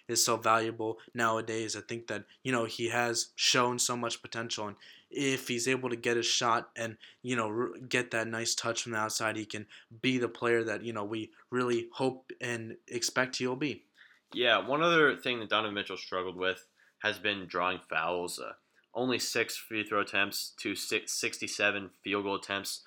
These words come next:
Speaker 2: over the course of the Summer League. Again, all this is small sample size, and it's all noisy stats, but that is something to watch, is Donovan Mitchell's foul drawing ability. Um, maybe he needs to go into contact more as a driver because, again, his shooting efficiency struggles have continued from Louisville,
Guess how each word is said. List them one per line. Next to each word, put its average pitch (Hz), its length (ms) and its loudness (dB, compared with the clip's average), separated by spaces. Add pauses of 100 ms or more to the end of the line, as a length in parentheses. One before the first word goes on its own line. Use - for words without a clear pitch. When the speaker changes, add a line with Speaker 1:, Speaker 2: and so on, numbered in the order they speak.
(240)
Speaker 2:
over 110 180 -2
the 110 60 -2
course 104 200 -2
of 98 40 -8
the 92 80 -8
Summer 98 240 -2
League. 95 240 -2 (400)
Again, 107 320 0 (120)
all 127 140 4
this 127 160 0
is 113 140 -2
small 107 200 -2
sample 104 320 -4
size, 95 380 0
and 95 80 -10
it's 95 140 -6
all 101 120 -2
noisy 92 340 -6
stats, 92 380 -2
but 101 200 0 (340)
that 139 100 4
is 147 120 4
something 110 240 -4
to 98 40 -4
watch, 92 360 2
is 85 160 -8
Donovan 101 340 0
Mitchell's 92 280 -6
foul 92 280 2
drawing 90 300 -2
ability. 87 480 -2 (260)
Um, 80 260 -8
maybe 113 300 -2
he 110 80 -6
needs 107 220 -6
to 92 80 -8
go 98 200 0
into 92 120 -2
contact 90 580 -4
more 92 300 -4 (260)
as 101 200 2
a 92 40 -8
driver 92 320 2
because, 92 400 -4
again, 92 340 -4
his 107 340 -6 (340)
shooting 139 280 -2
efficiency 123 400 -6
struggles 104 340 -2
have 98 240 2
continued 95 460 -8
from 92 260 -6
Louisville, 95 400 -2